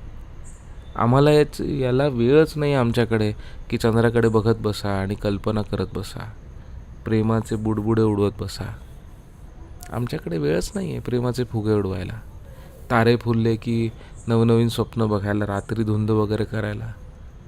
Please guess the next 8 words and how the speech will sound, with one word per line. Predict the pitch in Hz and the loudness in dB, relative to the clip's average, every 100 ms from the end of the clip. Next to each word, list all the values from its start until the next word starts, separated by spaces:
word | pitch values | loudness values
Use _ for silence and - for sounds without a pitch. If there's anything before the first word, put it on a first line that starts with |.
| - - - - - - | -18 -18 -16 -16 -16 -2
कारण | 139 147 | 0 2
की | 156 | 4
आमचा | 143 139 156 | 4 4 2
सगळा | 143 143 147 151 | 4 4 6 6
वेळ | 143 147 | 8 6
भाकरीचा | 143 127 123 143 139 143 | 6 0 0 -4 0 0
चंद्र | 143 139 139 143 | 2 2 4 4
शोधण्यातच | 143 139 139 135 147 139 | 2 2 4 4 0 -6